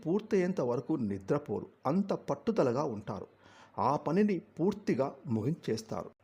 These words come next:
ఇక కన్యా రాశి వారితో కానీ పరిచయం చేసుకోవాలి, వీరితో మాట్లాడాలి అని ఎదుటివారు చాలా ఆసక్తిగా ఫీల్ అవుతూ ఉంటారు. కాకపోతే కన్యా రాశి వారు నలుగురిలో కలవడానికి అంతగా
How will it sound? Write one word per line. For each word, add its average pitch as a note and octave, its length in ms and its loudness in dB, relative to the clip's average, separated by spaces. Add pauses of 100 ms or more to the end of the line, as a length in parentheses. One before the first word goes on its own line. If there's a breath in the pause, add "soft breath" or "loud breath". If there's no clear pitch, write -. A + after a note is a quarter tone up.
(140)
ఇక D3+ 100 0 (280)
కన్యా A3 340 4
రాశి E3 260 0
వారితో D#3 300 -4 (120)
కానీ B2+ 240 -2 (520 loud breath)
పరిచయం G3 400 4 (120)
చేసుకోవాలి, B2+ 640 0 (420 loud breath)
వీరితో F#3 340 2 (520)
మాట్లాడాలి E3 640 0 (160)
అని A#2+ 160 0 (440)
ఎదుటివారు D#3 580 -2
చాలా A2+ 160 -2 (480 loud breath)
ఆసక్తిగా C3 560 -2 (240)
ఫీల్ D#3 300 0
అవుతూ B2 200 -2 (120)
ఉంటారు. - 320 -12 (580 loud breath)
కాకపోతే F3 480 -2 (220)
కన్యా G3+ 340 2
రాశి C#3 300 -2
వారు C#3+ 180 2 (560 loud breath)
నలుగురిలో F#3 480 4 (300)
కలవడానికి C3 600 0 (260)
అంతగా C3 420 -2